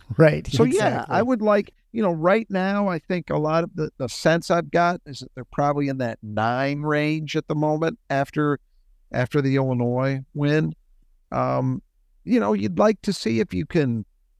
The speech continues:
Speaker 2: move up maybe to a seven. Where they were last year. You know,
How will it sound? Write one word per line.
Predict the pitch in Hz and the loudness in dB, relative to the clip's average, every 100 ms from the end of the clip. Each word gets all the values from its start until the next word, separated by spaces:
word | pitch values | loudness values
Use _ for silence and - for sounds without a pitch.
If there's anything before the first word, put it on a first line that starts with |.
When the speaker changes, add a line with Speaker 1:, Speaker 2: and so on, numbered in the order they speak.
| _ - | _ -2
Speaker 2:
move | 143 139 | 0 2
up | 143 135 | 2 2
maybe | 151 143 135 | 0 0 0
to | 123 131 | -2 -4
a | 117 | -4
seven. | - 139 120 107 - _ _ _ _ | 0 2 2 -2 -12 _ _ _ _
Where | - 113 | -6 -2
they | 117 | 0
were | 120 120 | 0 0
last | 113 117 113 - - | 2 0 0 -4 -10
year. | - - _ - _ _ _ _ | -12 -14 _ -20 _ _ _ _
You | - 107 | -6 -2
know, | 107 113 | -2 -4